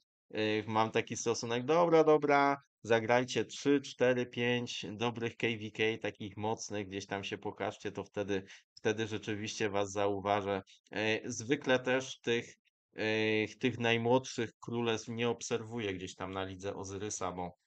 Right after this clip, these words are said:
bo to się bardzo szybko lubi zmienić, tak? To są niekiedy królestwa, które nawet wygrają, e, a niedługo później się rozlatują. E, no, także zobaczymy. No nie wiem, Storm, może ty się lepiej znasz, podejrzewam, to znaczy na pewno się lepiej znasz, także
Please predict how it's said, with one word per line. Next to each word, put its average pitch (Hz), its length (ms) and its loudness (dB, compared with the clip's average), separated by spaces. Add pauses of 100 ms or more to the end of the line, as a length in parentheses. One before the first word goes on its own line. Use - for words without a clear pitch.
(600)
bo 117 160 0
to 131 140 2
się 123 140 0
bardzo 104 300 0
szybko 104 300 -10
lubi 95 220 -6
zmienić, 92 480 -6
tak? 101 220 -4
To 104 80 -10
są 104 160 -8
niekiedy 101 340 -6
królestwa, 104 440 -6
które 101 280 -8
nawet 98 300 -6
wygrają, 107 580 2 (440)
e, - 40 -8 (440)
a 117 100 0
niedługo 104 440 -2
później 101 460 -6
się 95 380 -2
rozlatują. 92 760 -4 (460)
E, 101 420 0
no, 135 220 0
także 95 440 -2 (260)
zobaczymy. 98 480 -4
No 110 120 -2
nie 127 160 2
wiem, 104 100 0
Storm, 113 280 -2
może 110 220 -2
ty 127 120 -8
się 120 140 -2
lepiej 98 300 -4
znasz, 98 460 -4 (140)
podejrzewam, 107 400 -4
to 104 60 -4
znaczy 101 300 -6
na 92 120 -4
pewno 110 260 -6
się 92 140 -8
lepiej 92 280 -6
znasz, 98 260 -6
także 92 340 -8